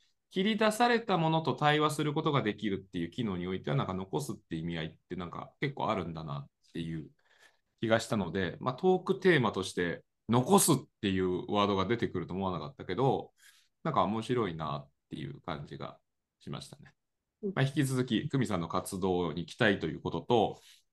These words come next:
Speaker 1: えー、幾度となく今日ルワンダというワードをこう散りばめていただきましたが、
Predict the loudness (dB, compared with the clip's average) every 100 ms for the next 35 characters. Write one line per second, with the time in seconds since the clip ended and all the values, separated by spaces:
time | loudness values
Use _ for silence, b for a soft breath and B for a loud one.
0 | _ 4 6 6 6 4 6 4 4 4
1 | 2 4 6 8 8 4 2 0 -2 0
2 | 4 4 4 4 2 0 -2 -2 -2 0
3 | 2 4 2 0 -4 -4 -4 -6 -4 2
4 | 2 2